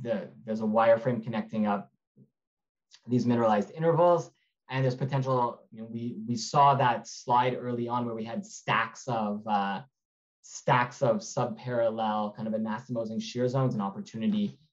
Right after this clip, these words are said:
to interpret some of those here and see if any of them carry any economic grade. And again, the wireframe has done, like, the production geologists do a fantastic job, but this just gives us the tools to revisit some tricky areas and potentially add continuity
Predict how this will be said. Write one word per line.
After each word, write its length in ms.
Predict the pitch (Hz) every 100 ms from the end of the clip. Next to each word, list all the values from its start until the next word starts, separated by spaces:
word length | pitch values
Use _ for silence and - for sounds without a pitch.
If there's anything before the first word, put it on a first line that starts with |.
| _
to 120 | - 117
interpret 400 | 104 117 117 107
some 140 | 107
of 100 | 101
those 280 | 107 98 -
here 320 | - 113 104
and 120 | 98
see 200 | - 110
if 100 | 101
any 200 | 90 104
of 60 | 101
them 140 | 98 - 107
carry 180 | 95
any 140 | 95 92
economic 500 | - 98 92 - -
grade. 300 | 95 67 - _ _ _ _
And 100 | 156
again, 200 | 151 175
the 60 | 151
wireframe 320 | 147 139 139
has 140 | 113 117 - - 139 -
done, 440 | 123 120 110 107
like, 140 | 123 113
the 80 |
production 340 | 110 139 127 120
geologists 320 | 117 110 107
do 80 | 117
a 20 |
fantastic 600 | 113 107 117 113 - 101
job, 400 | - 107 165 170 - _
but 100 | 120
this 200 | 143 135
just 180 | 151 -
gives 240 | 127 123
us 180 | 139 -
the 100 | 135
tools 500 | - - 135 123 117 - _
to 80 | -
revisit 500 | 120 135 127 127 135
some 120 | 123
tricky 360 | 120 143 120 117
areas 300 | 120 151 165
and 140 | 117
potentially 580 | - - - 123 - 107
add 220 | 107 113
continuity 720 | 117 117 110 110 113 110 110